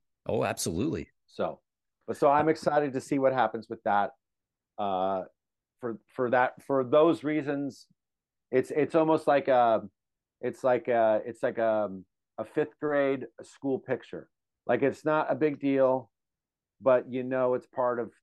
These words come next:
Speaker 2: the, of the growing up process.
Speaker 1: I agree. Uh,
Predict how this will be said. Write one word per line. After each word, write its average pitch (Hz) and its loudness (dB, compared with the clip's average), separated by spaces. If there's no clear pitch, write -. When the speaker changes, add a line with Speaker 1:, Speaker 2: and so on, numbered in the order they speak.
Speaker 2:
the, 123 -8
of 107 -4
the 107 -2
growing 110 -2
up 104 -6
process. - -10
Speaker 1:
I 85 -6
agree. 82 -6
Uh, 95 -4